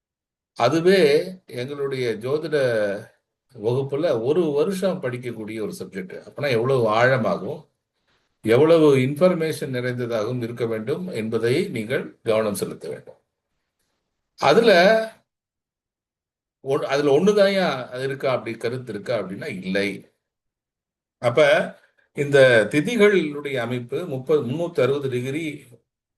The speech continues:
பன்னெண்டால வகுக்கும் போது முப்பது திதிகள் நமக்கு கிடைத்தது போல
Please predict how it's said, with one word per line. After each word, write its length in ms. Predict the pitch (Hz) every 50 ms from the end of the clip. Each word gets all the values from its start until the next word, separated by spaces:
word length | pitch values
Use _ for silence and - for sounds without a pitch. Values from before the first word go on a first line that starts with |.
| _ _ -
பன்னெண்டால 560 | 113 135 147 151 151 151 147 143 139 135 117
வகுக்கும் 280 | 117 117 120 127 120
போது 220 | 110 110 113 - 175
முப்பது 480 | 151 135 135 - - 190 185 175 151
திதிகள் 480 | 131 151 151 151 202 202 185 190 180 151
நமக்கு 240 | 123 123 120 113 104
கிடைத்தது 420 | 101 104 104 101 104 104 92 90 87
போல 200 | 78 76 71